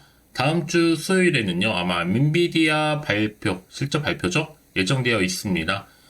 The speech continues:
최근에 실적 발표 이전 호실적 기대감에 이 기술주들이요, 아무래도 강세를 보이는 경향이 있기 때문에 다음 주까지는 아마 이 기술주에 주목할 필요가 있다고 생각합니다.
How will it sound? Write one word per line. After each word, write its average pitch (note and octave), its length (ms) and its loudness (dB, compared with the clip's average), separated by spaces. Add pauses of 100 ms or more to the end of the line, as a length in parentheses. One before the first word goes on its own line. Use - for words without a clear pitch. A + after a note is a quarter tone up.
(140)
최근에 F#3+ 320 2
실적 F#3 360 0
발표 C#3 380 0
이전 B2+ 360 0
호실적 F3 540 0
기대감에 F#2 760 0
이 F#2 220 -4
기술주들이요, A#2+ 1500 0 (340)
아무래도 A#2 520 -2
강세를 C#3 680 0
보이는 A2+ 320 0
경향이 G2 380 0
있기 G2 220 -4
때문에 F#2+ 520 0 (600)
다음 E3 320 0
주까지는 E3 640 0
아마 A#2 260 0
이 A2 240 -2
기술주에 A2+ 1040 0
주목할 A2 420 -2
필요가 A2+ 640 -2 (240)
있다고 G2+ 360 -2
생각합니다. A2+ 760 -4